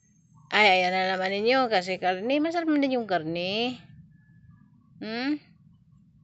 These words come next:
Ayun yung magpahipo. Pag siya nagutom, nagalambing sa akin. Pero pag di siya nagugutom, ayun yung maglambing.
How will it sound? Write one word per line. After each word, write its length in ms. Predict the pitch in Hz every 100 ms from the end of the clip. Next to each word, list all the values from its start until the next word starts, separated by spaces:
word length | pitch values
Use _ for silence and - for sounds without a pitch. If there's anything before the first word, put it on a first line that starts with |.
| _ _ _ _ _ - - - - - - 160 156 - - - - -
Ayun 160 | - 233
yung 100 | 254 240
magpahipo. 640 | 254 240 240 - 170 -
Pag 160 | 202 208
siya 160 | 240
nagutom, 480 | 240 220 233 247 247
nagalambing 480 | 208 208 220 214 214
sa 320 | - - 214
akin. 400 | - - 170 175 175 - - - - - - -
Pero 80 | 196
pag 160 | 208
di 120 | 196 196
siya 200 | 208 202
nagugutom, 560 | 208 196 202 202 226
ayun 240 | 190 185 185
yung 80 |
maglambing. 640 | 185 185 180 175 170 -